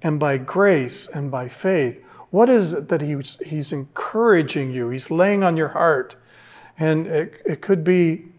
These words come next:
you know, uh, some kind of stepping out and taking a risk. Matter of fact,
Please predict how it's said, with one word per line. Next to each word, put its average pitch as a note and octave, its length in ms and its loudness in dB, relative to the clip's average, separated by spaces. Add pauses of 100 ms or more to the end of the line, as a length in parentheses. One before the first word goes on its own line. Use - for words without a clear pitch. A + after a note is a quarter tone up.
(640)
you D3+ 80 -4
know, D#3 200 0
uh, - 380 -4
some F3 300 -6
kind E3+ 280 -2
of C3+ 260 -2 (2000)
stepping F3+ 560 -2
out E3+ 400 0 (200)
and C#3+ 160 -8
taking E3+ 400 -2
a D#3+ 60 4
risk. C#3+ 600 0 (1600)
Matter E3 140 0
of D3+ 40 -2
fact, D#3+ 380 -2